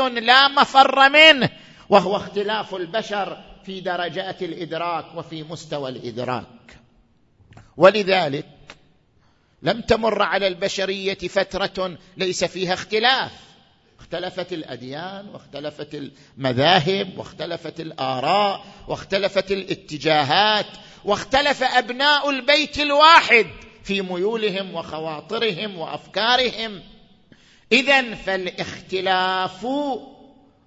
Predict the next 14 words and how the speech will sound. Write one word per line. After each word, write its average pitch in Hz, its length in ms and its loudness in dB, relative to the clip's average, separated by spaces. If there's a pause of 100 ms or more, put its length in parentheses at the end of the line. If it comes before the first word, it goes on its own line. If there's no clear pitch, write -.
أمر 175 480 -8
حتمي 143 960 -10 (300)
واقع 151 560 0
لا 139 360 -2
محالة، 135 640 0 (340)
وهذه 170 540 2
الآية 190 520 2 (240)
كأنها 175 600 -2
تشير 190 500 -6
إلى 170 320 -4
حتمية 190 640 -6
الاختلاف: 165 800 -4 (240)
"ولا 190 480 6
يزالون 175 1200 2